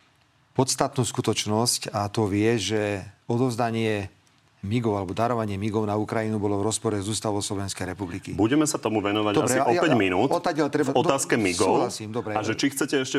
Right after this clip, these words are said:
Speaker 2: v tejto spojitosti niečo
Speaker 1: Áno,
Speaker 2: robiť.
Speaker 1: áno.
Speaker 2: Ale poďme si vyjasniť najprv postoj k tomuto pomerne veľkému obchodu, že ako to vlastne Smer, e, vníma, pretože Peter Pellegrini, on je spokojný, hovorí, že je to výhodný nákup a že to znamená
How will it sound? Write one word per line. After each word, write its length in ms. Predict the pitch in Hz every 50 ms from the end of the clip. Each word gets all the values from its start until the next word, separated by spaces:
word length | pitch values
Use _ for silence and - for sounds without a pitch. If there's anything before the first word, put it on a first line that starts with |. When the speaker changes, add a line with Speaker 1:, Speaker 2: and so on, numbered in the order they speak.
| 131 -
Speaker 2:
v 80 | 127
tejto 160 | 120 - 127
spojitosti 480 | - - 120 113 110 - 117 - - 127
niečo 240 | 131 131 123 - -
Speaker 1:
Áno, 80 | 82
Speaker 2:
robiť. 240 | 80 87 123 143 -
Speaker 1:
áno. 240 | 113 110 107 101 92 - -
Speaker 2:
Ale 320 | 82 85 101 135 160 160
poďme 320 | - - 135 165 190 185
si 80 | - -
vyjasniť 400 | 110 104 120 131 127 - 131 110
najprv 320 | 107 110 113 113 127 110
postoj 320 | 104 101 104 - - 123 113
k 80 | -
tomuto 480 | - 113 107 113 110 104 113 98 87 82 - _
pomerne 480 | - 143 165 196 180 147 123 113 98
veľkému 320 | 101 98 107 - 131 113 98 85 78 -
obchodu, 400 | - - 98 82 92 120 151 - - - - - - -
že 80 | 104 107
ako 320 | - 113 127 - 175 143
to 40 | 156 123
vlastne 320 | 123 120 123 - 147 131
Smer, 240 | - - 131 120 113
e, 60 | 104 - 101 95 90 85 85 85
vníma, 240 | 90 95 107 131 127
pretože 320 | 117 110 104 107 104 -
Peter 240 | - 131 196 185 147
Pellegrini, 400 | 143 131 127 123 127 127 123 123
on 160 | - 101 107
je 160 | 135 143 135
spokojný, 480 | - 101 87 - 95 95 98 101 113 123
hovorí, 320 | 107 98 104 120 123 113
že 160 | 107 120 117 -
je 0 |
to 80 | 107
výhodný 320 | 87 95 120 123 113 110 95
nákup 320 | 85 85 95 - - 120
a 80 | 110 98
že 160 | 98 98 -
to 80 | 113
znamená 320 | 101 101 98 104 107 104